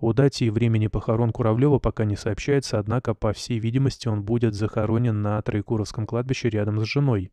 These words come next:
По словам сына и дочери, в последние годы Леонид Куравлёв вёл затворнический образ жизни, он редко выходил на улицу, практически ни с кем не общался и очень горевал по скончавшейся в две тысячи двенадцатом году супруге Нине,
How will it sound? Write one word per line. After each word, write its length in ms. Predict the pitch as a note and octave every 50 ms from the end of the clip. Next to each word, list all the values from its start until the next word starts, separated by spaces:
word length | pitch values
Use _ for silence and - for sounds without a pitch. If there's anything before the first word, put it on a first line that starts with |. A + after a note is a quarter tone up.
| _ _
По 100 | - G#2+
словам 380 | - - B2 A#2 A#2 A#2+ A#2 -
сына 300 | - - C3 A#2+ A2 A2
и 60 | A2
дочери, 360 | A2 C3+ D3+ D3 - - A#2
в 100 | G#2 -
последние 480 | - A2 - - - B2 A2 A2+ A2 G#2
годы 300 | G#2+ A2 A#2 G#2+ A2 G#2+
Леонид 480 | G#2+ G#2+ G#2 G#2+ A2 A2 A2 - - - -
Куравлёв 500 | - B2 A#2 A2+ A2 A#2 A#2+ A#2 - -
вёл 240 | G#2+ A#2 A#2 G#2+
затворнический 840 | G2+ A2 A2 - - B2+ B2 - A#2 A2 G2 - A2+ - - - A#2+
образ 320 | A2+ G#2+ G#2+ A2+ A2 -
жизни, 520 | - C#3+ A2+ G#2+ A2 C3 D#3 C#3+ - B2+ A#2+
он 120 | A2+ A2
редко 300 | A2 A#2 A2 - - A#2
выходил 400 | A2 G2 - A#2 A2 G#2 A2 G#2+
на 140 | G#2 G#2 A2
улицу, 340 | C3+ D3+ D3 C#3 - C3 -
практически 580 | - A#2+ G2+ - - C#3+ - C3+ - - -
ни 80 | A#2 G#2+
с 100 | - -
кем 200 | - B2 A2+ A2
не 60 | A2+
общался 540 | G#2+ - - - D#3 C#3+ C#3 - - B2+ - - _
и 80 | - B2+
очень 320 | B2 C#3+ - - - A#2
горевал 340 | A2 A2+ A2 G#2+ A#2 B2+ B2
по 160 | - - A#2
скончавшейся 760 | - - - A2 G2 - - A#2+ A2+ - C3 A2+ - - A#2+
в 60 | G#2+
две 160 | G#2 G#2+ A2+
тысячи 460 | - A#2+ A2+ - B2 - - B2+ A#2 - _ _ -
двенадцатом 640 | B2 A2 A#2 A#2+ A#2+ A#2 - - - - A#2+ A2 G#2+
году 240 | A2+ G#2+ G#2+ B2
супруге 500 | A#2+ - - A#2+ - - B2 A#2 A2 A#2
Нине, 480 | B2+ C#3+ D3 C3+ A#2 G#2+ G2 G2 G2 G#2+